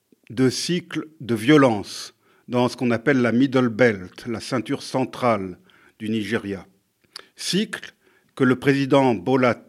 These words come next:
Tinubu avait appelé à briser en juillet dernier, comme l'avait fait avant lui son prédécesseur, Muhammadu Buhari, sans succès jusque-là.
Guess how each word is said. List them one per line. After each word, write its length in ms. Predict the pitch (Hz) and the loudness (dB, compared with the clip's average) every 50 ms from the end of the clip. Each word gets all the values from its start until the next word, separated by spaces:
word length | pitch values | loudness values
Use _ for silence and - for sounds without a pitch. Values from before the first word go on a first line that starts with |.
| _ - | _ -12
Tinubu 540 | - 113 110 113 120 127 165 208 220 - - _ _ _ _ _ _ | -6 -4 -4 -4 -2 -4 -4 -6 -6 -8 -12 _ _ _ _ _ _
avait 280 | 135 131 117 120 139 139 | -4 -2 2 4 4 4
appelé 480 | 135 123 - - - 131 123 151 185 | 4 0 -4 -2 0 0 2 4 4
à 80 | 170 123 | 2 2
briser 580 | 98 113 110 127 120 101 95 127 139 131 170 - - - _ _ | 0 -2 -2 -4 -4 -2 0 0 0 0 -2 -8 -16 -20 _ _
en 180 | - 131 135 139 | -4 -2 -2 0
juillet 320 | 127 131 143 147 139 127 | 0 -2 0 0 0 2
dernier, 600 | 107 113 117 101 101 107 110 120 147 170 175 - - _ _ _ _ _ _ _ _ _ _ _ _ - _ _ _ _ _ - - - _ _ _ _ | 2 0 -2 0 0 0 0 0 0 -2 -4 -8 -14 _ _ _ _ _ _ _ _ _ _ _ _ -20 _ _ _ _ _ -20 -20 -20 _ _ _ _
comme 240 | - - 156 156 160 | 4 4 6 8 8
l'avait 240 | 151 143 127 131 117 | 6 6 6 4 2
fait 200 | - - 143 131 | 0 0 0 2
avant 220 | 123 107 110 110 | 2 2 0 -2
lui 200 | 110 120 151 170 | 0 0 0 0
son 160 | - - 131 | 0 -2 -4
prédécesseur, 880 | 120 - 123 113 117 110 - 113 98 - - 127 120 131 143 143 131 - - - _ _ _ _ _ _ _ - | -2 -2 -2 0 0 -2 -4 -6 -8 -6 -2 0 0 2 2 0 -2 -6 -12 -20 _ _ _ _ _ _ _ 0
Muhammadu 600 | 135 143 139 127 131 120 120 117 117 113 147 170 | 2 2 4 4 4 4 4 2 0 -2 -4 -4
Buhari, 720 | 151 147 160 143 139 131 131 120 107 104 - - - - _ _ _ _ _ _ _ _ _ _ _ _ | -2 0 0 0 0 0 -2 -2 -4 -6 -8 -12 -18 -20 _ _ _ _ _ _ _ _ _ _ _ _
sans 300 | _ - - - 127 120 | _ -10 -8 -6 -6 -6
succès 560 | - - 123 - - - - 143 156 151 151 - | -8 -10 -14 -14 -12 -8 -6 -6 -6 -6 -10 -12
jusque-là. 560 | 113 107 120 113 - - 117 104 98 - | -12 -10 -10 -10 -8 -8 -8 -8 -10 -14